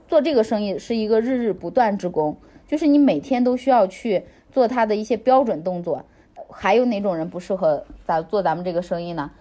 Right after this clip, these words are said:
你想这门生意你就能做一个天长地久，那也是不可能的。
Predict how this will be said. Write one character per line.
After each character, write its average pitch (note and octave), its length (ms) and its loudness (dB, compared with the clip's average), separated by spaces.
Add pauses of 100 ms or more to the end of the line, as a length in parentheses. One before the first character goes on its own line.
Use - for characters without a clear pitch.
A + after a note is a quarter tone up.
你 F#3+ 240 -4
想 E3+ 280 -4
这 A#3+ 120 -2
门 G3+ 180 0
生 A#3 200 -2
意 A3+ 120 -2
你 F3 60 -8
就 F#3+ 140 -4
能 G#3 160 -2
做 A3+ 140 2
一 G#3+ 60 0
个 G#3 100 0
天 B3 220 -2
长 A3 180 0
地 A#3 160 0
久， E3 380 -4 (360)
那 C#4+ 100 4
也 B3 160 4
是 A3 120 -4
不 G#3+ 140 -6
可 G3+ 180 -2
能 C#3+ 180 -4
的。 D3+ 140 -2